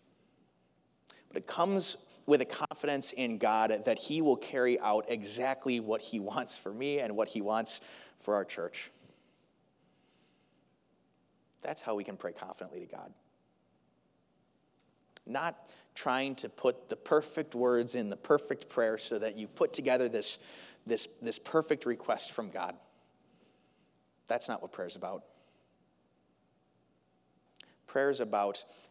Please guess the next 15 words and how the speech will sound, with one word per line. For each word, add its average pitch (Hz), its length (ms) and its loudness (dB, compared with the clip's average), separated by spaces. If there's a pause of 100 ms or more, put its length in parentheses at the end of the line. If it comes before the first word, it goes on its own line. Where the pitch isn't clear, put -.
a 104 100 -2
trust - 480 -2
in 113 160 -6
our 95 160 -4
perfect - 520 -2
God 107 360 2 (280)
and 101 160 -6
his 139 360 0
perfect 113 480 0
will 95 320 -2 (380)
to 113 120 -10
do 120 200 -2
what 120 180 2
is 90 160 -8
best - 600 -2